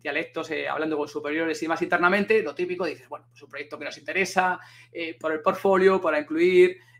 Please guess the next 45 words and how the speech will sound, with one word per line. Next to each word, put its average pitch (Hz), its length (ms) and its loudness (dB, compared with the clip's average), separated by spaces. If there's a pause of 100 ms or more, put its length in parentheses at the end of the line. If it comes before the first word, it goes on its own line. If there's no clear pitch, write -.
eh, 135 200 -12
nos 143 160 -18
viene 160 220 -4
bien 165 200 -2
hacer 156 180 -6
el 151 60 -4
proyecto, 175 320 -6
venga, 127 220 -12
vamos 175 240 -2
a 151 60 -2
aceptarlo, 202 600 2
hacemos 165 260 -6
nuestros 151 300 -6
ajustes, 202 400 -2
nuestro 170 260 -4
número, 190 320 2
reducimos 156 460 -2
márgenes 170 340 0
de 147 60 -6
beneficio, 208 680 -2 (760)
aumentamos 180 520 4
un 170 80 -4
poco 160 180 -2
el 147 80 -2
tiempo 151 240 -4
de, 139 260 -6
de 160 120 0
plazo 180 300 0
por 165 120 -6
si 185 80 -2
acaso, 233 520 2 (300)
y 175 140 -4
venga, 139 260 -4
y, 147 400 -12
y 143 140 -20
se 143 140 -14
lo 135 80 -8
remerciamos 135 340 -8
al 131 80 -10
cliente". - 240 -20
Se - 60 -20
lo 139 60 -20
enseñamos 135 280 -10
al 151 80 -4
cliente, 233 520 2